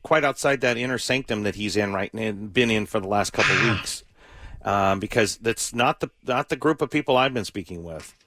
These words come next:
Speaker 1: Uh, they paint a completely different picture. And these are people who have been here a hell of a lot longer than he has.
Speaker 2: It,
Speaker 1: So.
Speaker 2: well, yeah, no, this is bullying to shut down,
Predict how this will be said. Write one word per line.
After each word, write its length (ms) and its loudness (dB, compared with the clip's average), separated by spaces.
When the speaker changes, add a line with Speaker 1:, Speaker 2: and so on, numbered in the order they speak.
Speaker 1:
Uh, 200 -4
they 180 4
paint 260 -2
a 60 -4
completely 680 0
different 260 -2
picture. 200 -2
And 160 2
these 200 4
are 40 2
people 300 4
who 140 2
have 120 2
been 200 2
here 240 2
a 180 2
hell 340 0
of 60 4
a 60 0
lot 180 2
longer 220 0
than 140 -6
he 120 -4
has. 460 -10
Speaker 2:
It, 200 2
Speaker 1:
So. 120 -4
Speaker 2:
well, 220 4
yeah, 160 2
no, 200 0
this 260 -2
is 100 -2
bullying 560 2
to 100 -2
shut 380 2
down, 400 2